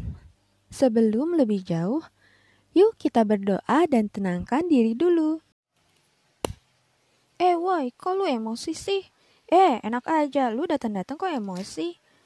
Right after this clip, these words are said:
Eh, tenang-tenang. Itu hanya intro. Coba kita lihat emosi dari sudut pandang Kamus Besar Bahasa Indonesia mengenai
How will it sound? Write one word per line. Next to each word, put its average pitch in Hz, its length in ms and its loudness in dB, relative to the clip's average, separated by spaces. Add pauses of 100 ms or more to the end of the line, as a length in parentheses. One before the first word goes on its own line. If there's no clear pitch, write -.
(680)
Eh, 220 160 0
tenang-tenang. 185 800 -8 (720)
Itu 320 640 -4 (480)
hanya 214 640 -4
intro. 180 720 -10 (2000)
Coba 269 320 0
kita 240 400 -2
lihat 208 240 -2
emosi 196 560 -4
dari 233 640 -2 (640)
sudut 320 320 -6
pandang 294 640 -2 (640)
Kamus 285 240 -6
Besar 269 320 0
Bahasa 240 320 -4
Indonesia 220 640 -4
mengenai 185 720 -6